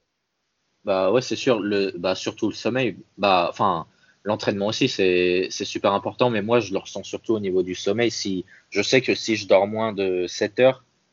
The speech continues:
je me sens un petit peu fatigué et j'essaye toujours de dormir entre sept heures et huit heures. Donc, euh,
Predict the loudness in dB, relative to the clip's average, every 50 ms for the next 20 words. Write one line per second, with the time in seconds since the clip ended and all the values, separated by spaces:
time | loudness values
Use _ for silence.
0 | _ _ _ _ _ _ _ -12 -8 -6 -4 -4 -2 -2 -2 -2 -2 -4 -6 -6
1 | -2 -2 -2 0 0 -2 -4 -4 -4 -2 0 2 2 2 2 0 0 0 -2 -2
2 | -6 -4 -2 -2 -4 -2 -2 -4 -2 0 0 0 0 0 2 4 4 4 2 2
3 | -2 -4 -4 -4 -6 -8 -8 -6 -4 -6 -4 -2 0 0 0 0 0 -2 -4 -4
4 | -2 -2 -2 -2 -2 -6 -10 -8 -4 -4 -4 -4